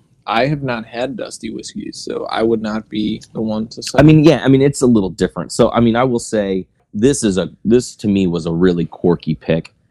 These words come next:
Speaker 2: Maybe it would have placed differently in the lineup, but maybe it's fine. When, when we were doing the pick for this one, and we're going through and doing nosing notes, it wasn't my favorite nose initially, but it was definitely the weirdest palate.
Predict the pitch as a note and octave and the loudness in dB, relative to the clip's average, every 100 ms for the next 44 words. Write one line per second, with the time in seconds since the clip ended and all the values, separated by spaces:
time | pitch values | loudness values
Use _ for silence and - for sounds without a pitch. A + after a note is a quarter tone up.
0 | _ - G2+ A2 G2 F2+ F2 - - F2 | _ 0 6 8 6 6 2 -2 -2 -2
1 | - - F2 F#2 - F2+ E2+ D#2+ E2 E2 | 0 -4 -2 -4 -2 0 0 0 0 0
2 | E2 F#2+ - _ _ _ _ _ A2 A2+ | 0 0 -2 _ _ _ _ _ 4 6
3 | G2 E2+ - D#2+ D2+ _ _ - - G#2 | 6 0 -10 -14 -14 _ _ -20 -2 2
4 | A2+ A2 - A2 G#2 G#2 F2 D3 D3 F2 | 2 0 0 2 4 4 4 4 4 -2
5 | F#2 - _ - D#2+ E2 - F2 E2 E2 | -6 -8 _ -2 0 0 -2 -2 0 -4
6 | - _ _ _ _ _ _ _ F#2+ F2+ | -6 _ _ _ _ _ _ _ 2 6
7 | F2+ A2+ G2+ G2+ G2+ F2+ F2+ F2+ E2+ E2+ | 6 6 4 6 6 6 4 4 4 2
8 | F2 F2 E2+ E2 D#2+ - G#2 B2+ F3 D#3 | 2 2 0 -2 0 4 6 6 6 4
9 | - _ _ - F2+ - - G2 E2 E2+ | 0 _ _ -4 -2 0 4 4 2 -2
10 | F2 E2+ E2+ E2 F2 - A#2 A#2 A#2 _ | -2 -2 -4 -4 -4 -2 -2 -2 -4 _
11 | _ _ _ _ _ B2+ A2+ G#2+ F2+ E2+ | _ _ _ _ _ 0 2 -2 -4 -2
12 | A#2+ B2+ G2+ G2 E2 D#2+ F2+ D#2+ E2+ F#2 | -2 -2 -4 -4 -6 -6 -4 -2 2 8
13 | G2+ F#2+ D#2+ C#2 - - - - - - | 10 10 6 -2 -10 -14 -8 -6 -6 -8
14 | - | -20